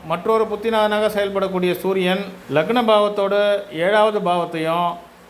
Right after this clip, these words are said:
மற்றொரு புத்திநாதனாக செயல்படக்கூடிய சந்திரன் மூன்றாவது பாவத்தையும் ஏழாவது பாவத்தையும் பலமா குறிகாட்டுவதை காண முடியும். ஜாதகர் ரெண்டாயிரத்தி பதிமூணு, ரெண்டாயிரத்தி பதினாலு ஆண்டு காலகட்டங்கள்ல கால்பந்தாட்ட விளையாட்டுத் துறையில உலக பிரசித்தி பெற்றார்.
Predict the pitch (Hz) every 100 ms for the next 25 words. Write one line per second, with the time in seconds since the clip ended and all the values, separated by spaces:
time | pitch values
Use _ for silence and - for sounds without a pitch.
0 | - 156 185 220 220 214 202 226 214 214
1 | 208 214 214 208 202 196 180 175 180 190
2 | 190 196 202 - - - - - 175 233
3 | 240 233 214 196 190 190 185 190 190 185
4 | - 156 185 220 226 214 185 180 175 175
5 | 180 180 180 - 165 190 214 220 208 214
6 | 208 190 180 175 180 180 - 185 185 180
7 | 156 151 143 - - - 127 165 208 214
8 | 220 180 160 190 233 208 208 196 196 196
9 | 196 196 165 165 190 208 208 180 185 185
10 | 180 175 175 180 175 175 170 160 156 156
11 | 170 180 175 - - - 175 226 226 220
12 | 214 202 190 196 175 202 208 190 180 175
13 | 170 170 180 180 - 139 185 233 233 208
14 | - 185 196 180 180 160 160